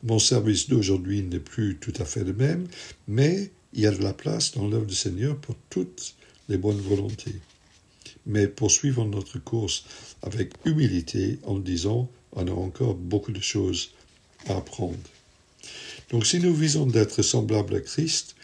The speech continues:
nous savons que nous ne pouvons pas être parfaitement conformes au Christ dans notre vie. Mais il est possible d'être spirituellement adulte. Et la marque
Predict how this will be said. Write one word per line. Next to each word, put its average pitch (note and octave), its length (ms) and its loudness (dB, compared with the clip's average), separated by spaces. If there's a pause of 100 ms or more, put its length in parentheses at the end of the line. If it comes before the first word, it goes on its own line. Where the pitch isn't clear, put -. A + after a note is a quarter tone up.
(300)
nous A2 100 4
savons B2+ 420 6
que A2+ 140 -4
nous A2 160 4
ne G#2 120 2
pouvons B2 440 2
pas A2 260 -2
être G#2+ 260 0
parfaitement G#2 540 -2
conformes G#2 540 -4 (400)
au G#2+ 120 -4
Christ - 380 -2
dans G#2+ 80 -2
notre G2+ 340 -2
vie. F2 260 -4 (1000)
Mais D3 300 4
il A2 120 6
est A2 60 10
possible B2+ 420 0
d'être A#2 200 0
spirituellement G2+ 840 0
adulte. G#2 680 -2 (500)
Et G#2+ 320 6
la G#2+ 160 4
marque A2 580 0